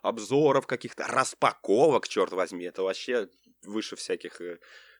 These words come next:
понимания моего. Ну, э, и как бы вот посмотришь там одну распаковку, и, конечно же, тебе неинтересно уже другие смотреть. Ну, там, ну, или интересно, я не знаю, в принципе.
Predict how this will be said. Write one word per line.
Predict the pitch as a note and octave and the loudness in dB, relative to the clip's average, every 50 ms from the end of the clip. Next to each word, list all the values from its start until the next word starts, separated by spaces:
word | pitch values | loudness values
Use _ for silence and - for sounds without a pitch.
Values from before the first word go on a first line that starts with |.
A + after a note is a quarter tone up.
| _ _ - - F2 - | _ _ -20 -20 -20 -10
понимания | - G#2 G2+ G#2 G#2+ G#2+ G2+ G2+ F#2 F#2 F2+ F2 | -6 -6 -4 -2 -2 -2 -2 -2 -2 -4 -6 -10
моего. | F2 E2+ - E2+ - F#2 E2+ - - - - - - - - _ | -12 -14 -16 -16 -16 -18 -18 -20 -20 -20 -20 -20 -20 -20 -20 _
Ну, | - A2 C3 C3 G#2+ F#2+ - _ _ _ _ _ _ | -8 -6 -4 -4 -4 -4 -8 _ _ _ _ _ _
э, | - F2+ F#2+ G2 F#2+ F#2+ F#2 F#2 F#2 F2 F2 E2+ - | -14 -12 -10 -8 -8 -8 -8 -8 -8 -8 -8 -8 -6
и | - A#2 C3+ C3 | -4 -4 -4 -4
как | A#2 - C#3 C3 A#2+ | -2 -2 -2 -2 -2
бы | B2 B2 A#2+ A2+ G#2+ G#2 | -2 -2 0 0 0 -2
вот | G2+ G#2+ - - | -2 -4 -4 -4
посмотришь | B2 B2 - E3+ D#3+ F3+ F3 C#3 - | -4 -4 -2 -2 -4 -2 -2 -4 -6
там | - - G#2+ G#2 | -6 -4 -4 -4
одну | G2 G2 G#2 G2 | -4 -4 -6 -6
распаковку, | G2 - - - F#2+ - - F#2+ - - - F#2 | -6 -6 -8 -8 -8 -6 -6 -8 -8 -8 -10 -12
и, | F2+ | -6
конечно | - A#2+ B2+ D3 D#3 - C3 | -4 -4 -4 -4 -4 -4 -6
же, | G#2+ G2+ - | -8 -8 -10
тебе | - G#2+ A2 | -12 -10 -8
неинтересно | G#2 G#2 G#2 G#2 G2 - A#2+ A2 A2 G2 - - F2+ | -8 -6 -6 -8 -8 -8 -6 -4 -4 -4 -6 -8 -14
уже | F2+ F2+ F#2+ E2+ | -16 -16 -16 -16
другие | F2 F2+ G2 F#2+ E2+ F2+ E2+ | -14 -14 -14 -14 -12 -14 -14
смотреть. | - - - - - - - - - - | -16 -16 -20 -20 -20 -20 -20 -20 -18 -18
Ну, | G2+ F#2 | -18 -14
там, | - - F#2 - | -14 -14 -10 -8
ну, | A2 C3+ C3 | -6 -6 -6
или | G2+ A#2 C3+ B2 | -6 -6 -8 -10
интересно, | G#2+ F#2 F2 - - - G2 G2 - - - | -12 -12 -14 -16 -14 -14 -14 -14 -16 -18 -20
я | F#3 F#3+ | -20 -20
не | G3 - | -20 -20
знаю, | - F3+ F3+ - - - | -20 -20 -20 -20 -20 -20
в | _ _ | _ _
принципе. | - E3+ E3 - - _ | -20 -20 -20 -20 -20 _